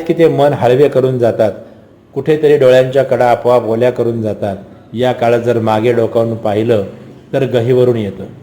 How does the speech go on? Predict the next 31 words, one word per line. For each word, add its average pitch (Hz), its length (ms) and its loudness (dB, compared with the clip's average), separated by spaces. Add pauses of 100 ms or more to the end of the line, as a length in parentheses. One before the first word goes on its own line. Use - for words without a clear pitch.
(320)
प्रचंड 185 400 2
संघर्ष 151 480 2
असताना 139 460 2
या 151 100 2
कुटुंबानं 131 520 -2
आम्हाला 127 360 0
खूप 120 280 -6
जीव 110 220 -2
लावला. 98 300 -6 (640)
आजकाल 170 380 0
माणसं 135 540 0 (100)
फक्त - 240 -4
पैशाच्या 135 640 -2
मागे 117 240 -2
धावतात, 104 440 -2 (500)
मात्र 123 260 -4
या 135 120 4
कुटुंबानं 127 560 -2
अगदी 117 300 -2
कोसो 135 600 -6
दूर 156 200 0
असलेल्या 127 460 0 (560)
अकोल्यातील 156 560 2
एका 143 220 2
कुटुंबाला 131 560 0
आपलेसं 123 480 -2
केलं. 98 260 -10 (1120)
नुसतं 151 320 -2
आपलेसं 151 540 2
केलं 139 320 2
नाही, 117 400 0